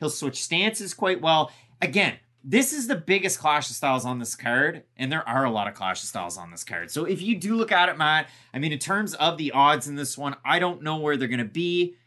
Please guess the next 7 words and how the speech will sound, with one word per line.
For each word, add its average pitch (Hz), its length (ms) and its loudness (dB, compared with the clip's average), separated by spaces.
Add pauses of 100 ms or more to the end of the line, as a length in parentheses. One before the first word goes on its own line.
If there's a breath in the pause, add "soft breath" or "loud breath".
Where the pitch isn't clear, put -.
(420 loud breath)
Oh 165 160 2
my. 110 280 -2 (1600)
Talbot's 269 600 4 (160)
almost 190 400 2
a 131 60 -6
six-to-one 151 640 -4
favorite. 139 540 -2